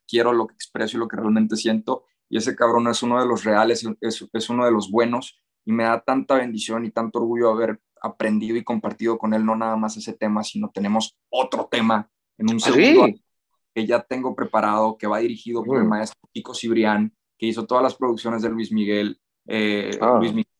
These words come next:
Speaker 1: con Frank Sinatra, hermano, el haber hecho todo lo de Cristian Castro, todo lo de Rey que te puedas imaginar, Jesse Joy, entre otras cosas, Jesús Adrián Romero, hermano, eh, por si, por si conoces.
Speaker 2: Buenísimo.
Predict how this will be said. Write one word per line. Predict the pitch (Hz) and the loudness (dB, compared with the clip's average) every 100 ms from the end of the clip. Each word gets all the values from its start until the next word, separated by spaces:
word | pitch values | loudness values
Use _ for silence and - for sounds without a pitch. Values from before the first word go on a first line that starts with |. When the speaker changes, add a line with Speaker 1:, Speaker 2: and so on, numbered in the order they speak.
| - | -18
Speaker 1:
con | 117 | -10
Frank | - 117 110 | -4 -4 -4
Sinatra, | 117 107 104 104 104 | 0 0 2 0 0
hermano, | 101 101 104 107 - _ - | 2 0 -2 -4 -8 _ -10
el | 104 104 | -2 0
haber | 104 110 | 0 -2
hecho | 110 - | -6 -4
todo | 120 120 | 0 2
lo | 113 | 0
de | 110 | -2
Cristian | 113 110 113 | -8 -6 -6
Castro, | 107 107 104 - 104 104 _ _ | -2 -2 -2 -6 -4 -6 _ _
todo | 123 131 | 2 4
lo | 135 127 | 6 4
de | |
Rey | 110 117 | 2 0
que | 113 | -2
te | 110 | -6
puedas | 104 107 101 | -2 -2 0
imaginar, | 107 101 104 101 98 98 | -2 -2 -2 -2 -2 -4
Jesse | 110 - 113 | -4 -4 -4
Joy, | 107 110 | 0 2
entre | 110 107 104 | 0 0 2
otras | 107 - 123 | 2 0 -6
cosas, | - 113 107 110 - - | -4 -6 -4 -8 -10 -14
Jesús | 107 - | -12 -2
Adrián | 104 110 110 | 0 2 2
Romero, | 123 123 110 110 | 0 0 0 0
hermano, | 104 101 104 107 _ _ - | -2 -2 -4 -8 _ _ -12
eh, | - 95 92 | -6 -6 -6
por | - 101 | -6 -6
si, | 104 | -4
por | - 135 | -2 -4
si | - | -4
conoces. | - 104 87 | 0 2 2
Speaker 2:
Buenísimo. | 87 104 104 104 | 2 2 2 0